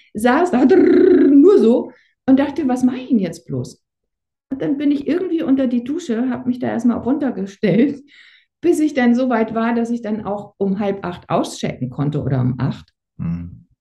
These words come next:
Speaker 1: Dann hab ich Damian draußen getroffen. Dann sagt er, "Was ist denn mit dir?" Ich sag, "Du, ich hab voll die Panikattacke." Hab das noch gar nicht mit dem Prozess in Verbindung gebracht. Dann sagt er, "Kannst du hinfahren?" Ich sag, "Das krieg ich hin. Du lässt gleich mit dir arbeiten." Dann hab ich da mit einem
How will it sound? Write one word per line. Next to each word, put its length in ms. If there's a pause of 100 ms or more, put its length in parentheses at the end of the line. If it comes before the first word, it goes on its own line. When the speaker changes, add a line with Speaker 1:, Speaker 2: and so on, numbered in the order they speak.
(280)
Speaker 1:
Dann 220
hab 140
ich 160
Damian 580
draußen 420
getroffen. 560
Dann 120
sagt 200
er, 100
"Was 160
ist 80
denn 80
mit 280
dir?" 380
Ich 140
sag, 180
"Du, 80
ich 120
hab 200
voll 280
die 100
Panikattacke." 840 (280)
Hab 180
das 180
noch 220
gar 200
nicht 180
mit 160
dem 140
Prozess 420
in 120
Verbindung 500
gebracht. 480 (680)
Dann 100
sagt 180
er, 320
"Kannst 240
du 60
hinfahren?" 460
Ich 120
sag, 180
"Das 160
krieg 120
ich 100
hin. 340 (540)
Du 80
lässt 300
gleich 260
mit 160
dir 180
arbeiten." 600 (440)
Dann 240
hab 120
ich 140
da 120
mit 280
einem 420